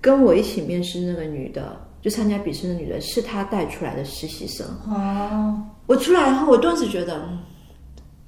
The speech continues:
Speaker 1: 我觉得我没有希望了。
Speaker 2: 就你们两个是竞争同一个岗位？
Speaker 1: 对，就是面试了很多人以后，最后剩下我们两个人。然后我就觉得我没有希望了。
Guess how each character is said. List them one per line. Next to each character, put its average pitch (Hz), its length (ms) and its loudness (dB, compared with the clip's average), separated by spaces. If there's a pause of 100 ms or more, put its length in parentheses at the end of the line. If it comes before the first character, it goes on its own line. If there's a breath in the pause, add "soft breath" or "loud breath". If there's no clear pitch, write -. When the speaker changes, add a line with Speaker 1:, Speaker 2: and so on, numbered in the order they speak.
(720)
Speaker 1:
我 190 100 -4
觉 190 80 2
得 202 100 4
我 196 60 0
没 165 140 -4
有 151 100 -4
希 - 240 -8
望 151 220 -8
了。 - 100 -12
Speaker 2:
就 277 100 -4
你 233 120 4
们 208 120 4
两 240 200 0
个 196 40 -2
是 208 120 -4
竞 233 200 -2
争 233 200 2
同 190 200 0
一 208 60 -2
个 233 140 -2
岗 160 240 -10
位？ - 60 -12 (220 loud breath)
Speaker 1:
对， 285 200 4
就 311 80 4
是 311 100 2
面 311 240 2
试 269 160 0
了 240 60 4
很 - 180 -4
多 202 160 0
人 170 180 -2
以 190 60 -6
后， 196 60 -6
最 226 120 -4
后 208 140 -2
剩 202 220 -6
下 185 160 -4
我 139 120 -10
们 151 80 -10
两 147 240 -8
个 156 120 -10
人。 - 200 -10 (1080 loud breath)
然 269 140 2
后 277 80 4
我 220 40 6
就 208 120 0
觉 202 120 -4
得 190 120 -4
我 175 80 -6
没 160 100 -8
有 165 160 -6
希 - 280 -8
望 196 100 -4
了。 - 240 -10